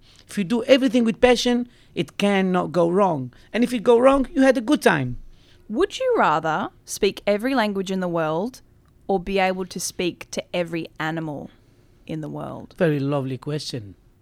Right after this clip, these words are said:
Speaker 1: Actually, I love animals. You put it very difficult for me. I,
Speaker 2: Yeah.
Speaker 1: I, I'd rather speak to animals,
Speaker 2: Yeah.
Speaker 1: yes, than to
Speaker 2: all the humans.
Speaker 1: Yes.
Speaker 2: Yeah.
Speaker 1: Animals, I see they're much more real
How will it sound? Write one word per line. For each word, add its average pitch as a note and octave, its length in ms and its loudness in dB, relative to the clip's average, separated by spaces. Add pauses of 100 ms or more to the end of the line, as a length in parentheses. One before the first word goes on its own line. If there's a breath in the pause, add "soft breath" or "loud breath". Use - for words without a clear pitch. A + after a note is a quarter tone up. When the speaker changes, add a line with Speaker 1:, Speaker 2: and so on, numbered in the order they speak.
(140)
Speaker 1:
Actually, D#3+ 320 -8
I D#3 60 -2
love E3 220 -2
animals. C#3 560 -2
You C3+ 80 -6
put C3+ 200 -8
it C3+ 100 -8
very F#3 160 -8
difficult C3 440 -12
for - 100 -16
me. B2+ 400 -12
I, C#3+ 80 -10
Speaker 2:
Yeah. F#3+ 320 2
Speaker 1:
I, E3+ 60 0
I'd D#3+ 60 0
rather F3+ 220 2
speak E3+ 240 -6
to E3+ 120 -6
animals, C#3+ 600 -4
Speaker 2:
Yeah. F#3 300 -2
Speaker 1:
yes, D#3 460 -8
than C#3 260 -4
to C3+ 960 -6 (440 soft breath)
Speaker 2:
all F3 160 -2
the E3+ 80 -6
humans. E3 500 -8
Speaker 1:
Yes. C3+ 480 -6
Speaker 2:
Yeah. D#3+ 360 -6
Speaker 1:
Animals, D3+ 540 -2
I D3 140 -6
see D3+ 300 -6
they're C#3 200 -6
much D3 360 -6
more D3 140 -4
real C#3 420 -4